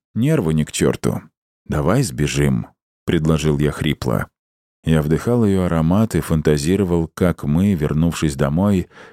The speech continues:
первый раз займёмся любовью в статусе мужа и жены.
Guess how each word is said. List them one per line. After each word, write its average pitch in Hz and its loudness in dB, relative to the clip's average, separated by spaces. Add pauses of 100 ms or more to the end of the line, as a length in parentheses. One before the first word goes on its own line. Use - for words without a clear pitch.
первый 117 0
раз 95 0
займёмся 78 0
любовью 80 2
в 73 -10
статусе 80 -2
мужа 80 2
и 82 0
жены. 67 0